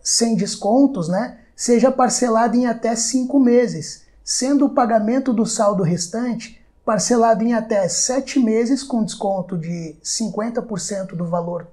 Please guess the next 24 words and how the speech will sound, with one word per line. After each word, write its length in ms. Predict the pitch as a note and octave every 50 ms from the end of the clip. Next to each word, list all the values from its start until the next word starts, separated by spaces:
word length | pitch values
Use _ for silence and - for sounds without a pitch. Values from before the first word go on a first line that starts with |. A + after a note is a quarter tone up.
| _ _
total 580 | - A#3 B3+ D4 C#4+ - - A3 G3+ A#3 B3+ B3+
da 120 | G#3 A3
dívida, 680 | F#3 D#3 E3 E3+ E3 E3 E3 G#3 A3+ C#4 D4+ D4 D4+ - - - - _ _ _ _ _
até 300 | - A3 G#3 - B3 A3
trinta 380 | A3 - - C#4+ D#4+ D#4+ E4+ D#4
e 100 | C4+ A#3+
seis 300 | - C4+ B3+ A3 G3 G#3
meses, 640 | G#3+ A3 A#3 A#3 G#3 E3 E3+ D#3+ D#3 - - - _ _ _ _ _ _ _ -
com 220 | - B3+ C4 C4
descontos 640 | G3+ B3 A#3 - - - A#3 A3+ A3 - - F#3+ E3+
de 80 | F#3+
quarenta 480 | G3+ - G3+ F3+ F#3 G#3 C4 C#4 - C4
por 180 | - - A3+ F3
cento 360 | - - A3 G3+ F#3+ G3 -
sobre 260 | - F#3 F3 F3 F#3+
o 60 | F#3
valor 300 | F3 G3+ G3 G3 G3 F#3+
total, 540 | G3 C4 C4+ C4 - G3+ A3+ A#3+ B3 - - - _ _ _ -
e 120 | C4 C4
até 280 | C4 C4 - - B3 A#3+
cinquenta 720 | A#3 - - - - D#4 F4+ E4+ - - D4+ D4+ D4 D4+
e 100 | C4 A3+
cinco 380 | - - - B3+ B3 B3+ C#4
meses, 640 | C4+ B3 A#3 A#3+ A#3+ A#3+ A3 C4+ B3 - - - -